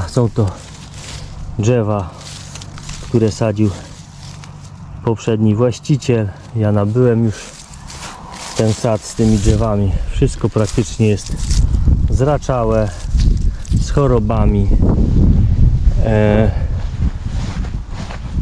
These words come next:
nie ma sensu tutaj ani druta wciągać, ani dokładać, ale za to na wierzchołkach dostały jabłek,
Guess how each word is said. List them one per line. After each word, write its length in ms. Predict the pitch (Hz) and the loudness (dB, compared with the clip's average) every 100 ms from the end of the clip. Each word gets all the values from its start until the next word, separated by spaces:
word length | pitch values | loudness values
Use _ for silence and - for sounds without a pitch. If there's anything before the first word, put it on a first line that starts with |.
| - - - - - | -4 -6 -6 -8 0
nie 180 | 123 127 | 4 6
ma 200 | 117 104 | 4 2
sensu 420 | - 120 110 113 | 2 0 0 -2
tutaj 340 | 101 110 104 101 117 | -4 0 2 2 4
ani 160 | 123 | 4
druta 320 | 107 120 120 110 | 2 2 2 -2
wciągać, 600 | - 117 110 110 - - - - - - - - - - - - | 0 0 2 2 0 -6 -10 -10 -12 -12 -12 -12 -12 -12 -12 -4
ani 300 | 117 110 110 | 0 4 4
dokładać, 800 | 104 113 - 120 110 107 104 - - - - - - - - - - - | 4 2 2 0 2 0 -2 -8 -12 -12 -12 -12 -12 -12 -12 -10 -8 -2
ale 280 | 135 131 123 | 0 2 2
za 140 | 147 | 2
to 140 | 147 | 2
na 120 | 131 123 | 2 2
wierzchołkach 500 | 117 160 143 135 127 | 0 0 2 2 0
dostały 560 | 117 - 131 123 113 - - - - | 0 -2 0 2 0 -2 -10 -10 -2
jabłek, 440 | 127 117 117 123 | 0 2 0 0